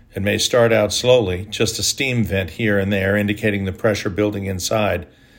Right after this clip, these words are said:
Then, with what seems like no warning, that anger can spew hot ash and superheated lava all over the people we care about.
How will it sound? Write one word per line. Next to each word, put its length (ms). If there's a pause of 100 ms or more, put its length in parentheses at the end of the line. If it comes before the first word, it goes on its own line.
(400)
Then, 380
with 160
what 180
seems 340
like 220
no 200
warning, 500 (320)
that 180
anger 280
can 200
spew 340
hot 320
ash 380
and 120
superheated 680
lava 400 (360)
all 220
over 160
the 100
people 320
we 140
care 300
about. 340